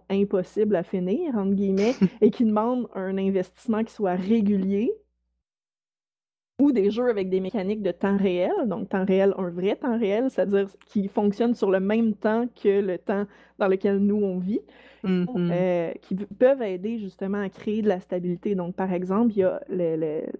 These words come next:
Speaker 1: Animal Crossing, qui est une,
Speaker 2: Mhm.
Speaker 1: une vieille série, mais qui vient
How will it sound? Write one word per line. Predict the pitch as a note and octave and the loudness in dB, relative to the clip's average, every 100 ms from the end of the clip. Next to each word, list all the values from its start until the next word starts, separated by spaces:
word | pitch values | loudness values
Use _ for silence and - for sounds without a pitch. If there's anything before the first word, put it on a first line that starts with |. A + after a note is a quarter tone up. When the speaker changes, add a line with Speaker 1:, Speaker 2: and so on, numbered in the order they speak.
| - | 2
Speaker 1:
Animal | F#3+ F#3+ F#3+ | 4 6 4
Crossing, | G3+ G3 F3 - C4+ E4 G#3+ | 2 0 0 0 2 4 2
qui | - F#3 | 2 4
est | F3+ E3+ F#3 | 4 4 2
une, | F3 F#3+ | 4 4
Speaker 2:
Mhm. | D3+ D#3 | 4 4
Speaker 1:
une | G3 | 4
vieille | G3 G3+ G#3+ | 6 4 2
série, | - F#3 G#3 D4+ D#4 | -2 -2 0 -2 -2
mais | F3+ | -4
qui | _ G#3+ | _ -6
vient | F#3+ G3+ | 0 0